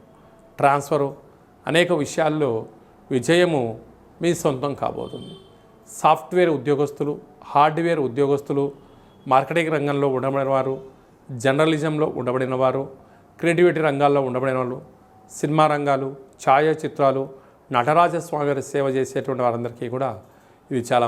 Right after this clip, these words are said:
మంచి కాలం అని చెప్పి గమనించాలి. ఈ వరలక్ష్మి వ్రత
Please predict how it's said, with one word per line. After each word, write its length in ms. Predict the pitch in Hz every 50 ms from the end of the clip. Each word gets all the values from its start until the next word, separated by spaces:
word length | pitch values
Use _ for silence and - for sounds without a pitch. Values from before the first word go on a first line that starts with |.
| 110 113
మంచి 180 | 117 117 - - -
కాలం 160 | 160 143 135 127
అని 60 | 123
చెప్పి 180 | 120 120 - 120 110 110
గమనించాలి. 500 | 98 104 101 98 98 - - 127 - - - - _ _ - - - _ _ _ -
ఈ 120 | 185 185 175 160 123 120
వరలక్ష్మి 580 | 120 127 151 170 180 175 - - 175 165 151 131 120
వ్రత 260 | 120 123 123 120 -